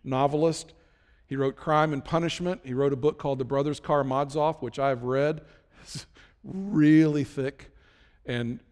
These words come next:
and deep. Um, Dostoevsky says with a hundred words what you and I would say with twenty.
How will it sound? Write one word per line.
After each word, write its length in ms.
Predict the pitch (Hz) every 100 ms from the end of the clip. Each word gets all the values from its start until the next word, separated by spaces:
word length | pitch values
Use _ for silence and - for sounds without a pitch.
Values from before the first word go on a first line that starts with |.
| -
and 360 | 127 120 123 - - - _ _ _ _ 120 104 117
deep. 340 | - 131 147 - - - -
Um, 420 | 110 110 113 117 _ _ _ _ - - 139
Dostoevsky 720 | 151 165 - 143 143 - 139
says 440 | - 139 135 127
with 220 | 139 131 127
a 60 |
hundred 320 | 117 143 131
words 320 | 120 127 120 117
what 140 | 120
you 140 | 120
and 80 | 120
I 100 | 113
would 120 | 113
say 160 | 104 120
with 140 | 107
twenty. 340 | - 123 95